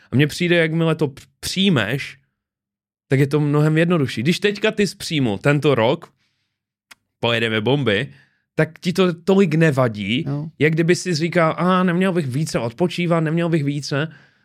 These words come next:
Speaker 1: takže je důležité to přijmout a pochopit sezónku.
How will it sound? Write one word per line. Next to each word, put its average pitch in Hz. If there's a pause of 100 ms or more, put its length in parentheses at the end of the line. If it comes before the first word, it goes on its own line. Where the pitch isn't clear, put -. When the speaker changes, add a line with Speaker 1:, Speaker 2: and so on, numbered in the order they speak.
(120)
Speaker 1:
takže 120
je 147
důležité 143
to 139
přijmout 127
a 120
pochopit 117
sezónku. 113